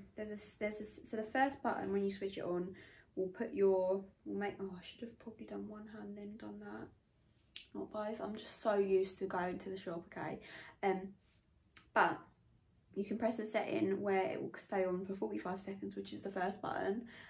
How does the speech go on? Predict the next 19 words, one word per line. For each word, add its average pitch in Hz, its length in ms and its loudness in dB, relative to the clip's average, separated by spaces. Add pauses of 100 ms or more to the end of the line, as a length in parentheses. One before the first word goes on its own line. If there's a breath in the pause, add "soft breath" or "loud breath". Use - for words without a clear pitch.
and - 20 -6
then 196 120 8
if 220 80 0
you 220 60 -2
press 226 240 -2
it 220 180 -4
again, 175 360 0
it - 80 0
will - 100 -4
stay - 140 -4
on - 120 0
for 208 100 -8
sixty - 360 -6
seconds, 208 520 -2
and 214 100 -2
then 208 140 0
the 196 300 -4
third 208 240 0
button - 420 -4